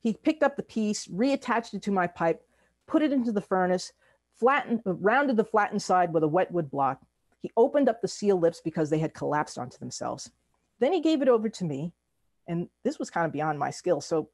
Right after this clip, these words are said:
I just did what I should have done before, which is put it into that furnace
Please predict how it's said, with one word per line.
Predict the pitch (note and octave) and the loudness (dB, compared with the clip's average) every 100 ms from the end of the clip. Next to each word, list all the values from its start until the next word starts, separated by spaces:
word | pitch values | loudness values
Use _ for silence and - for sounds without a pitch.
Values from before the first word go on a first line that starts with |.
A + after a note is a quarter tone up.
| - | -2
I | G#3 | 0
just | D4 - | 0 -2
did | A#3+ | 0
what | G#3 | 2
I | F3 | 2
should | - G#3+ | 2 0
have | |
done | F3 F3 | 2 0
before, | E3+ G3 F3+ | 0 0 0
which | D#3+ | 0
is | D#3+ | -4
put | - - A#3 | -6 0 0
it | G#3+ | 2
into | G#3 F3+ | 0 2
that | E3+ D#3+ | 2 2
furnace | F#3+ F#3+ E3+ - | 0 0 0 -4